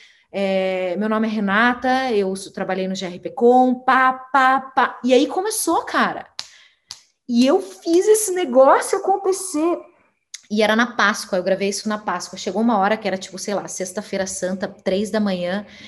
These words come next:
Eu tava, tipo, no silêncio aqui na, na minha cama, na, no, no, no chão, na frente,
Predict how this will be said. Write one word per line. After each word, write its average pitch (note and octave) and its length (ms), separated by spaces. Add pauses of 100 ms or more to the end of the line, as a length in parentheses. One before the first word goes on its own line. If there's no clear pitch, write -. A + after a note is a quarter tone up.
(360)
Eu F#3 40
tava, F#3 240
tipo, - 260
no G3+ 180
silêncio G#3 560
aqui G#3 180
na, A3 140
na G3 100
minha G#3 200
cama, G#3+ 440
na, F#3 180
no, G3 220
no, G3 180
no G3 160
chão, B3 680
na G#3+ 120
frente, A3 400